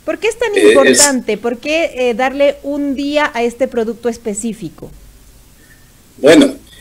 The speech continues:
Speaker 2: el huevo es un alimento natural, el mejor alimento que la naturaleza nos ha puesto en este mundo, debido a que contiene una cantidad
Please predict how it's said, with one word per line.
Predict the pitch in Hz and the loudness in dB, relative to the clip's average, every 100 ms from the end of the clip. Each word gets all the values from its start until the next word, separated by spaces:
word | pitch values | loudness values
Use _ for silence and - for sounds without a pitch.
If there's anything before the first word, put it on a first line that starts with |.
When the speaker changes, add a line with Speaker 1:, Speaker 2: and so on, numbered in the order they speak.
| - - | -10 -2
Speaker 2:
el | 127 | 2
huevo | 147 196 196 190 | 8 10 10 10
es | 175 | 8
un | 170 | 8
alimento | 156 135 135 156 151 143 | 8 8 8 6 6 4
natural, | 135 - 123 135 139 - - - | 4 2 4 6 6 2 -8 -6
el | 107 | -4
mejor | 110 - 139 139 | -2 2 4 6
alimento | 131 117 123 127 131 98 | 6 4 2 2 2 2
que | 110 104 | 4 4
la | 104 | 2
naturaleza | 104 104 - 110 101 101 127 123 117 | -2 -6 -6 0 2 4 4 4 2
nos | 104 98 | 0 -2
ha | 92 | -2
puesto | 113 123 117 120 107 - _ - _ - _ _ _ _ | 0 0 2 0 0 -4 _ -20 _ -20 _ _ _ _
en | - 104 | -8 0
este | 120 - 110 | 2 2 2
mundo, | 131 127 113 120 - _ _ _ _ - _ - | 6 6 6 2 -2 _ _ _ _ -20 _ -8
debido | 95 101 123 127 | -2 2 6 6
a | 110 | 4
que | 117 | 0
contiene | 117 104 127 127 123 | 0 0 4 4 6
una | 120 107 | 2 0
cantidad | 110 101 113 113 123 | -4 -4 2 6 6